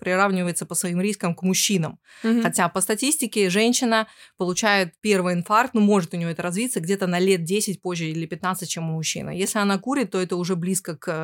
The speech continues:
Speaker 1: э, рискам мужчины.
Speaker 2: Ну, а здесь как, э, играет роль именно статистически то, что женщины в принципе меньше курят,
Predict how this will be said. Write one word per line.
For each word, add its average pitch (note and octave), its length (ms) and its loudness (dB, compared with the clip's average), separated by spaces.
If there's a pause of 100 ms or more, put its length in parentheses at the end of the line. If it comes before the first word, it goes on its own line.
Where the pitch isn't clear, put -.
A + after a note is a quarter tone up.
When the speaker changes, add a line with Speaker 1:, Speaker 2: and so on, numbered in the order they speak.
(280)
Speaker 1:
э, E3 40 -6
рискам E3+ 320 -6
мужчины. D#3+ 460 -6 (280)
Speaker 2:
Ну, A3+ 240 4
а F#3+ 460 4
здесь G3+ 260 0
как, - 280 -8
э, G3 260 2
играет G#3 360 4
роль G3+ 280 4
именно G3+ 240 2
статистически - 760 -2
то, G3+ 220 0
что F#3+ 320 0
женщины G3 520 0
в F3+ 40 -10
принципе D#4+ 400 0
меньше F#3+ 320 2
курят, E3+ 380 -2